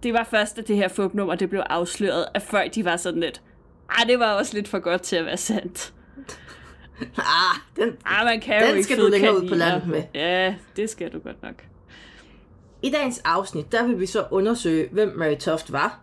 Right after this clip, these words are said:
Speaker 2: og hvorfor hun indleder sig på det her absurde fupnummer. Fordi jeg vil allerede godt spoil det nu.
Speaker 1: Mhm.
Speaker 2: Det var ikke sådan rigtige kaniner, hun fødte. Og til sidst, der vil vi diskutere, hvordan det lykkedes at overbevise, altså højt respekterede læger og videnskabsfolk om,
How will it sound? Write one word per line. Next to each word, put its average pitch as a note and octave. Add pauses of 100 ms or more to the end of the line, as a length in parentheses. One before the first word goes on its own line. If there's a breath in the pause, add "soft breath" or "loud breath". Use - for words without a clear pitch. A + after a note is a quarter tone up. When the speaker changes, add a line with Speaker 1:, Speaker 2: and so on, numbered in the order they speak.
Speaker 2:
og F#3
hvorfor G#3+
hun G#3 (140)
indleder C4
sig D3
på F#3
det G#3
her G#3 (280)
absurde G3
fupnummer. F3 (480 loud breath)
Fordi G#3
jeg G3
vil G#3
allerede G3
godt F#3
spoil F3
det G#3
nu. E3+ (360)
Speaker 1:
Mhm. G#3 (100)
Speaker 2:
Det F3
var C3+
ikke E3+
sådan G3+
rigtige F3
kaniner, F3+
hun D#3
fødte. C#3 (1160 loud breath)
Og A#3
til A#3+
sidst, D#4+
der A#3+
vil A#3
vi E3
diskutere, E3
hvordan G3
det A#3
lykkedes A#3
at E3+
overbevise, E3+
altså E3+
højt A#3
respekterede E3
læger G3
og C#3+
videnskabsfolk F3+
om, F#3+